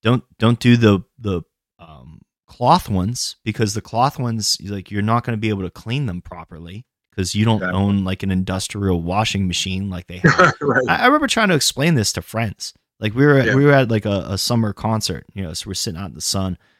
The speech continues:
Speaker 1: and their, their kids are wearing little bandanas.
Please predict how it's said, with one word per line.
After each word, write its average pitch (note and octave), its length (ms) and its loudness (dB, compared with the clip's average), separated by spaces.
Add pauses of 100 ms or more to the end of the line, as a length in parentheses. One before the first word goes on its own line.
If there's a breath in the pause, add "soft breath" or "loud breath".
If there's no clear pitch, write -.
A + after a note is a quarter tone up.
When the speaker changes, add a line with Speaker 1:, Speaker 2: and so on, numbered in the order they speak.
(220)
Speaker 1:
and G#2 120 -2
their, G#2 100 -2 (140)
their G#2+ 160 -2
kids C#3+ 340 2
are A2+ 40 2
wearing G#2 280 0
little G#2 180 0
bandanas. G2 840 -2